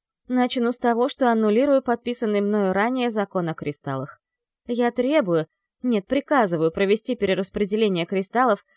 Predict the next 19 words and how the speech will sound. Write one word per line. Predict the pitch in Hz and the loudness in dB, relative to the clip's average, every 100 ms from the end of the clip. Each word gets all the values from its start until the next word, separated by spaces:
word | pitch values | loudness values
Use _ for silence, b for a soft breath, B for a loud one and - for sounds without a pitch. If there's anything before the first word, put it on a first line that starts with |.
| _ | _
и | 262 | -4
направить | 240 233 233 170 - | -2 0 0 0 -2
их | 185 - | -6 -8
в | |
те | - 208 | -2 0
уголки | 170 175 175 196 | 2 0 0 -2
Драгонии, | 185 196 185 262 202 170 b b | 0 0 0 0 0 -4 b b
где | 226 233 | 0 2
в | 226 | 2
них | 233 208 | 0 -2
особенно | 190 190 170 170 160 | -4 -4 -2 -2 -2
нуждаются. | 160 147 147 135 135 - - _ _ _ _ _ | -4 -4 -4 -4 -6 -10 -16 _ _ _ _ _
В | - | -4
то | 294 | 0
время | 277 254 240 | 0 0 0
как | 247 247 | -2 0
вы | 254 | -2
здесь | 214 247 226 | 0 -2 -2
жируете, | 220 262 302 226 175 180 | -2 0 0 0 0 -4